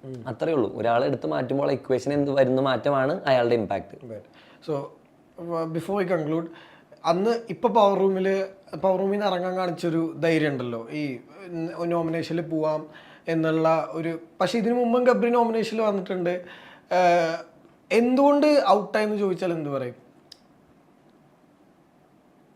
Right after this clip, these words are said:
Speaker 2: അതൊരു ഡെലിബറേറ്റ് ചോയ്സ് ആണ് എന്ന് പറഞ്ഞാൽ നിങ്ങൾ വിശ്വസിക്കുമോ?
Speaker 1: ഔട്ടായത്?
Speaker 2: അല്ല,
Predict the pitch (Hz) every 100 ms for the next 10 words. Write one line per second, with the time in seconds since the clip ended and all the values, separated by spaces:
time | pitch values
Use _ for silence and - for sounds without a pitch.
0 | - 113 127 147 135 120 117 117 123 127
1 | 131 123 113 113 110 117 117 - _ _
2 | _ _ _ _ - 117 113 110 107 107
3 | 98 101 90 90 - _ _ _ _ -
4 | _ _ _ _ - 123 127 113 98 -
5 | _ _ - 117 110